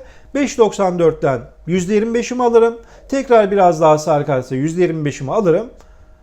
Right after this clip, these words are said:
Bu şekilde yoluma devam ederim. Neden? Çünkü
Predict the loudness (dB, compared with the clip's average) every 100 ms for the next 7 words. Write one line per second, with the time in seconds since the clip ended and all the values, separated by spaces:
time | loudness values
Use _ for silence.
0 | _ _ -10 -6 -4 -2 -2 0 0 2
1 | 0 0 0 2 4 6 4 0 -6 -10
2 | -14 _ 0 2 4 2 0 -12 -20 -20
3 | -20 -12 -8 -6 0 0 0